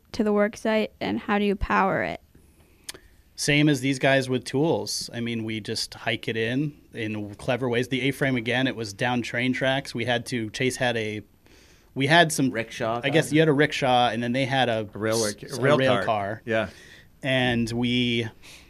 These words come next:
Speaker 2: we pretty successfully got it down there, but, you know, uh, one of the producers that scouted it was like, "It was such a nice walk in. It was a beautiful
Speaker 4: <laughs>
Speaker 2: camp." And then we all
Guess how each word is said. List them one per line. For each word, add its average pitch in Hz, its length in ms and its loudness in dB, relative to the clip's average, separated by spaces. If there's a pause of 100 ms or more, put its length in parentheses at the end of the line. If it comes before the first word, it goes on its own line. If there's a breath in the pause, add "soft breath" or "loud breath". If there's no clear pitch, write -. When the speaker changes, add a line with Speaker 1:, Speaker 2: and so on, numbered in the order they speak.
(540 soft breath)
Speaker 2:
we 147 160 2
pretty 233 280 2
successfully 156 480 2
got 123 140 2
it 113 60 -4
down 117 200 0
there, 120 120 -2
but, 117 320 -2
you 135 100 -2
know, 110 340 -2
uh, 123 120 -2
one 143 160 4
of - 20 6
the 139 60 4
producers 135 560 2
that 139 200 -4
scouted 127 360 2
it 113 120 0
was 113 160 -4
like, 110 200 -2
"It 151 80 2
was 151 120 2
such - 260 0
a 160 40 2
nice 151 320 2
walk 147 440 0
in. 151 300 6
It 131 80 -2
was 135 160 -2
a 135 60 0
beautiful 180 440 4
Speaker 4:
<laughs> - 20 2
Speaker 2:
camp." 156 500 6
And 139 120 6
then 139 120 6
we 135 140 4
all 135 280 6